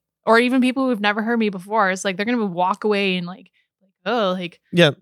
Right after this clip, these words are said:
Speaker 1: that mic was crackling and
Speaker 2: That's the
Speaker 1: she, and it's, like, really quiet and she sounds like this." It's like,
Speaker 2: Well, that's
Speaker 1: "Ooh."
Speaker 2: the problem, right? Because the majority of the people that don't know you, like, when you're trying to make new fans by playing shows, which is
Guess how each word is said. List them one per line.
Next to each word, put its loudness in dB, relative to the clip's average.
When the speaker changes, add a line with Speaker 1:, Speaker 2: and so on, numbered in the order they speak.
Speaker 1:
that 4
mic 2
was -4
crackling 0
and 4
Speaker 2:
That's -4
the 0
Speaker 1:
she, -2
and 0
it's, -6
like, -2
really 2
quiet -4
and -6
she -8
sounds -4
like -4
this." 0
It's -12
like, -6
Speaker 2:
Well, 2
that's 2
Speaker 1:
"Ooh." -14
Speaker 2:
the 2
problem, 2
right? 0
Because -4
the -2
majority 4
of 4
the 2
people 2
that -2
don't 4
know 4
you, 0
like, -6
when 2
you're 2
trying 2
to 4
make 2
new 4
fans 0
by 0
playing -4
shows, -2
which -2
is -6